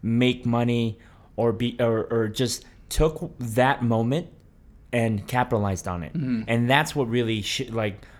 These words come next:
Speaker 1: the, the series shows.
Speaker 2: Right.
Speaker 1: Each episode's about a specific individual, uh,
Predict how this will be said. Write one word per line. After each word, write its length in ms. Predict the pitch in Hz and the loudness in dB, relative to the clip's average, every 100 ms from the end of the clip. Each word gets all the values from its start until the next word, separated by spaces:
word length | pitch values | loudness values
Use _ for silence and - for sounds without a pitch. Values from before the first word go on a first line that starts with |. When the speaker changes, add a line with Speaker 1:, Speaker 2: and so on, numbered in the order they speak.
| - - | -18 -8
Speaker 1:
the, 600 | 107 107 98 92 60 - - | 0 2 2 0 -2 -6 -10
the 100 | 101 | -6
series 300 | 104 147 117 98 | -2 0 0 0
shows. 500 | 139 113 95 92 - | 2 2 0 -4 -6
Speaker 2:
Right. 240 | 123 120 | -4 -2
Speaker 1:
Each 160 | 127 123 | 0 2
episode's 400 | 151 143 143 117 | 2 4 0 0
about 240 | 107 107 | 0 0
a 40 | 104 | -2
specific 500 | - 104 113 104 107 | -4 -6 -4 -6 -4
individual, 680 | 101 98 110 107 107 107 101 - - - - | -2 -2 -2 -2 -2 -2 -4 -14 -20 -20 -8
uh, 320 | 107 104 98 | -2 0 0